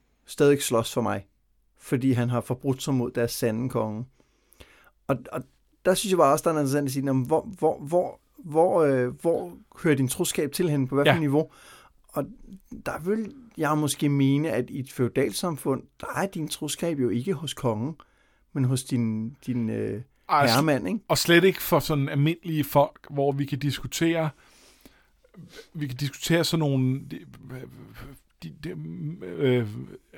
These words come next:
Speaker 2: sådan mellemmagtfulde huse, som måske, altså, lad os sige,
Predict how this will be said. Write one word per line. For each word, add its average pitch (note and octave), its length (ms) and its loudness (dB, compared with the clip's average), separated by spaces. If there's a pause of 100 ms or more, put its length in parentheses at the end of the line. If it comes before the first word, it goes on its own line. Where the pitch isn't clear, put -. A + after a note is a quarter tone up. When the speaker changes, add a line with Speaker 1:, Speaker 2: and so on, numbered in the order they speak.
(480)
Speaker 2:
sådan C#3+ 280 2
mellemmagtfulde C#3+ 1200 6
huse, D3 500 0
som C3+ 400 0
måske, D3 360 -4
altså, B2+ 200 -2 (400)
lad C3+ 120 -2
os A#2+ 60 -2
sige, B2+ 480 -2